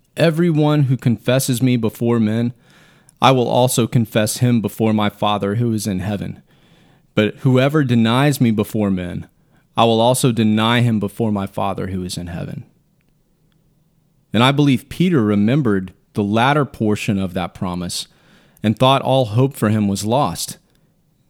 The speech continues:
That is why he was almost to the point of giving up on being a disciple of Jesus and had decided to go back to, into the fishing business. However, Jesus keeps all of his promises.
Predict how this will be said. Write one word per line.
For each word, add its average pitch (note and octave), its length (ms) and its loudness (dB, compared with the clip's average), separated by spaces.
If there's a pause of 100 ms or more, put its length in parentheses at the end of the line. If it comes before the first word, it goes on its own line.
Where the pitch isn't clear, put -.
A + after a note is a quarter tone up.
(420)
That A2+ 240 2
is A2 140 0
why A#2+ 320 2
he C3 180 0
was A#2 180 0
almost B2 360 0
to A#2 40 -4
the G#2 80 -2
point A#2+ 280 0
of G2 100 -4
giving A#2 320 2
up C3 340 0 (300)
on A2 200 0
being B2+ 260 2
a A2+ 80 0
disciple C#3+ 580 0
of G2+ 120 -2
Jesus G2 640 -4 (300)
and G#2+ 80 0
had A2+ 160 0
decided B2 480 0
to A2 80 -2
go A#2 160 0
back A#2 360 0
to, A2+ 120 0
into G#2+ 300 -2
the G2+ 80 -4
fishing B2+ 400 0
business. - 520 -8 (920)
However, A2 600 2 (880)
Jesus D3+ 480 0
keeps C3 400 -2 (240)
all C3+ 420 2
of - 160 -4
his A2+ 160 -4
promises. A#2+ 880 -4